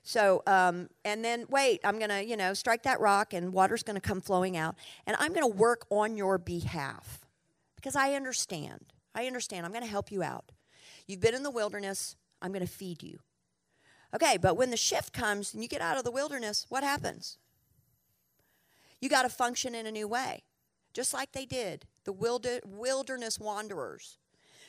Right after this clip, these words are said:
<clears throat> So here's what you have to do. Uh, in the wilderness, we were gatherers, all right? But when we were starting to go into the promised land, we're warriors.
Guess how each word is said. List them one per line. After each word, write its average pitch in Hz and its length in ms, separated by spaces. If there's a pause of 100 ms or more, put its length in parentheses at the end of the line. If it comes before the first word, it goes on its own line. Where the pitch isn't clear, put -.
(400)
<clears throat> 262 200
So 254 240
here's 311 280
what 285 160
you 269 80
have 240 160
to 220 80
do. 285 280 (600)
Uh, 202 340
in 254 160
the 247 80
wilderness, 269 640 (100)
we 254 140
were 233 100
gatherers, 196 720 (540)
all 165 60
right? 220 240 (1080)
But 233 400
when 233 160
we 247 80
were 240 60
starting 277 280
to 269 60
go 262 160
into 254 140
the 220 80
promised 311 480
land, 202 360
we're 226 160
warriors. 262 680